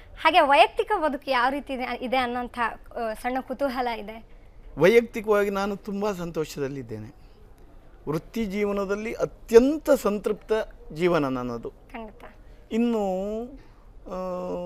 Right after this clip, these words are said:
Speaker 2: ವೈಯಕ್ತಿಕವಾದಂಥ ಬದುಕು ಹಾಗೆ ಅಷ್ಟೇ ಸುಂದರವಾಗೇ ಇದೆ. ಮನೆ, ಮನೆಯಲ್ಲಿ ನನ್ನನ್ನು ಚೆನ್ನಾಗಿ ಅತ್ಯಂತ ಕಾಳಜಿಯಿಂದ ನೋಡಿಕೊಳ್ಳುವ ಅಣ್ಣ, ಅತ್ಯಂತ ಪ್ರೀತಿಯಿಂದ ನೋಡಿಕೊಳ್ಳುವ ಅಣ್ಣ,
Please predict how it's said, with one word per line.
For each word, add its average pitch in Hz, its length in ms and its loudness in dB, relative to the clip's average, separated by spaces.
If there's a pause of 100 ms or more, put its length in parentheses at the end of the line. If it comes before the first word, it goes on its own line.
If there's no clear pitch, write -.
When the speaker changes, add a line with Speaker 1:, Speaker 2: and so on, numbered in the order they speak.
(440)
Speaker 2:
ವೈಯಕ್ತಿಕವಾದಂಥ 220 880 4
ಬದುಕು 214 480 -2
ಹಾಗೆ 165 200 0
ಅಷ್ಟೇ - 320 -4
ಸುಂದರವಾಗೇ 143 640 0
ಇದೆ. 120 240 -8 (880)
ಮನೆ, 143 320 0 (480)
ಮನೆಯಲ್ಲಿ 151 380 0
ನನ್ನನ್ನು 147 800 -4 (180)
ಚೆನ್ನಾಗಿ 175 640 2 (220)
ಅತ್ಯಂತ 196 520 0
ಕಾಳಜಿಯಿಂದ 196 880 4
ನೋಡಿಕೊಳ್ಳುವ 185 640 6
ಅಣ್ಣ, 147 320 4 (340)
ಅತ್ಯಂತ 208 460 2
ಪ್ರೀತಿಯಿಂದ 190 520 2
ನೋಡಿಕೊಳ್ಳುವ 165 580 2
ಅಣ್ಣ, 139 260 0